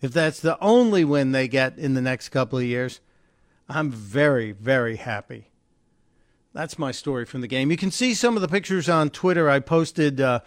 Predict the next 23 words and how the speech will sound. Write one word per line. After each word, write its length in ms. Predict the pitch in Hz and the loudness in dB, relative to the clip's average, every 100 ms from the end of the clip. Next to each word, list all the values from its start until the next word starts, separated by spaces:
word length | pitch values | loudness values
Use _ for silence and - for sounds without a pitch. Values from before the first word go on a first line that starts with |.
| _ - | _ -6
again, 400 | 139 165 165 151 | -2 2 4 4
the, 280 | 139 131 127 | 2 0 0
uh, 220 | 117 117 | -2 -4
the 140 | 117 | -6
pregame 520 | 143 185 190 170 156 139 | -2 2 2 4 2 0
stuff 380 | - 151 135 | 0 2 2
is 220 | 151 120 107 | -2 -4 0
there. 400 | 139 139 139 120 _ _ _ _ _ | 2 4 2 -2 _ _ _ _ _
Uh, 300 | 120 123 123 | -4 -2 -2
on, 460 | 147 143 139 139 - | -2 0 0 -2 -6
I 240 | 143 139 | -6 -4
did 240 | 127 139 | -2 -2
a 140 | 135 127 | 0 -2
Twitter 320 | - 160 151 | -2 -2 0
video. 440 | 127 143 139 135 | 0 0 2 2
I 100 | 131 | 0
think 200 | 123 156 | 0 -4
it's 140 | 135 139 | -4 -2
up 180 | 139 - | -2 -2
for 80 | |
another 600 | 135 127 135 131 131 131 | -2 -2 -2 -2 -2 -4
few 340 | 117 - 143 131 | -8 -4 -2 2
hours. 480 | 127 131 131 127 | 2 2 -2 -6